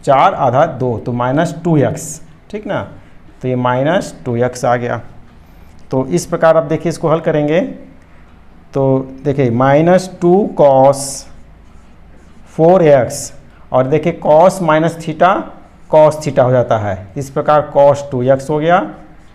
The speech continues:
और गुणे दो, ये हो जाएगा sin four x और sin का ये minus, sin minus theta minus sin theta होता है, इसलिए ये minus यहाँ हमने यहाँ रख देंगे तो ये plus हो जाएगा, ठीक ना। एक minus ये है,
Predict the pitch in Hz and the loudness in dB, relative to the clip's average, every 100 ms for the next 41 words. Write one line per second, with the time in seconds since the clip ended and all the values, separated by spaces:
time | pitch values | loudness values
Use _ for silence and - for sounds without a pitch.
0 | - 127 127 120 139 135 - 143 190 - | -8 -4 -2 0 0 0 0 0 0 -2
1 | - 127 127 131 135 135 - 135 139 175 | -8 -6 -4 0 0 -2 -4 -2 0 0
2 | 160 156 160 170 139 139 139 - - - | -2 -2 0 2 2 2 0 -4 -16 -20
3 | - - - - - - - - _ - | -20 -20 -20 -20 -20 -20 -20 -20 _ -20
4 | - - - - - - - 127 127 - | -20 -20 -20 -20 -20 -18 -2 -2 -2 -2
5 | 139 165 170 165 175 160 151 175 - - | 0 0 0 0 0 2 2 0 -2 -6
6 | - 143 170 165 170 - 160 160 196 254 | -2 0 2 2 2 -2 -4 0 0 0
7 | 139 139 151 196 - 170 165 165 156 143 | 0 0 2 0 -2 -2 -2 -2 0 2
8 | 131 135 135 170 208 - - - 143 165 | 2 2 2 2 0 -6 -16 -8 -4 2
9 | 170 156 160 170 151 160 156 143 151 160 | 2 2 0 2 2 2 0 0 2 2
10 | 160 139 156 160 143 160 180 175 160 - | 0 2 2 2 0 0 0 0 -2 2
11 | 131 131 117 117 117 214 156 139 143 135 | 2 2 -2 -2 -2 -2 0 0 0 0
12 | 165 165 185 | -2 -2 0